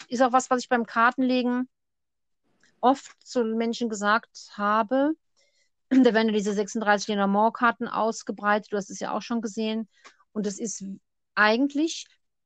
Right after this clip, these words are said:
wie ein Blick aus einer Metaebene. Ich gucke von oben auf mein, mein Leben. Und ich brauche auch gar niemand, der mir sagt, was in der Zukunft ist. Wenn ich im Heute sehe,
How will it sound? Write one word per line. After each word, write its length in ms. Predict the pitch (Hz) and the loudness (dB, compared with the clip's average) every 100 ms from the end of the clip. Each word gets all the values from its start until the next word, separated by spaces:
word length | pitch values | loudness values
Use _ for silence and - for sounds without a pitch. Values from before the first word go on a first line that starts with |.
| _ | _
wie 420 | - 185 240 311 - | -10 -2 2 2 2
ein 240 | 208 196 | 0 0
Blick 280 | 226 302 - | 0 -2 -2
aus 140 | 190 | -4
einer 200 | 202 202 | -2 0
Metaebene. 800 | 196 202 262 294 - 220 226 214 | 2 2 0 0 -4 -2 -4 -4
Ich 100 | 190 | -6
gucke 240 | - - | -8 -10
von 160 | 196 226 - | -6 -8 -2
oben 360 | 226 269 320 349 381 - | 0 2 0 -2 -4 -4
auf 280 | 220 226 - | -4 -4 -4
mein, 340 | 208 208 208 - | -2 0 0 -4
mein 260 | 196 202 202 | -2 0 0
Leben. 540 | 185 180 165 156 156 _ _ _ _ _ | 2 2 0 -4 -6 _ _ _ _ _
Und 200 | - 214 | -6 -4
ich 100 | 196 | -4
brauche 440 | - 214 254 247 - | -6 2 2 2 -4
auch 200 | 196 - | -6 0
gar 160 | 220 | 2
niemand, 500 | 262 320 294 269 - | 4 4 2 0 -2
der 140 | 226 214 | -4 -2
mir 180 | 208 190 | -2 -2
sagt, 500 | 196 190 269 285 - 202 | -2 0 -2 -4 -16 -4
was 220 | 214 214 | -2 -2
in 100 | 202 | -4
der 120 | 208 | -4
Zukunft 500 | - 240 - 233 - | -2 -6 -4 -8 -6
ist. 240 | 175 - 180 | -8 -6 -6
Wenn 120 | 190 | -6
ich 200 | 190 - | -6 -8
im 180 | 208 196 | -6 0
Heute 400 | 240 285 - 262 | 2 2 -2 -6
sehe, 460 | - 220 185 156 | -4 -2 0 -2